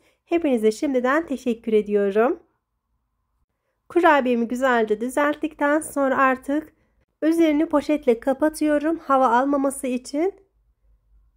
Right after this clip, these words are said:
Daha sonra yağlı kağıdın içerisine sarıyorum. En az bir saat buzdolabında bekletiyorum. Buzlu kısmında bekletmemiz gerekiyor.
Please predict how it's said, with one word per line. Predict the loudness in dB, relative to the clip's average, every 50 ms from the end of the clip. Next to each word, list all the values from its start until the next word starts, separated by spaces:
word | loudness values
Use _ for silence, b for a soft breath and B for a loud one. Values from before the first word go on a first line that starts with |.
| _ _ 2
Daha | 4 4 4 4
sonra | 2 -2 -2 0 0 2 2 2 2
yağlı | 2 2 2 2 2 2 0
kağıdın | -2 0 0 2 2 2 2 0
içerisine | -2 -6 -6 -6 -6 -6 -4 -4 -2 -4 -4
sarıyorum. | -4 -4 -4 -4 -2 -2 -2 -2 -2 0 0 0 -2 -4 -6 _ _
En | -4 -2 0
az | 2 2 2 0 -2 -4 -4
bir | -4 -4
saat | -4 -2 0 2 2 0 0 -4
buzdolabında | -8 -4 0 0 2 2 2 0 0 0 0 0 0
bekletiyorum. | 0 -2 0 0 0 0 0 0 -2 0 0 0 0 0 -2 -2 -4 -4
Buzlu | -4 -4 -4 -4 -8 -6
kısmında | -6 -10 -8 -6 -6 -4 -4 -4 -2 -2
bekletmemiz | -2 -2 -2 -4 -6 -4 0 0 2 2 0 -2 -2
gerekiyor. | -2 0 0 0 0 -2 -2 0 0 2 2 0 -2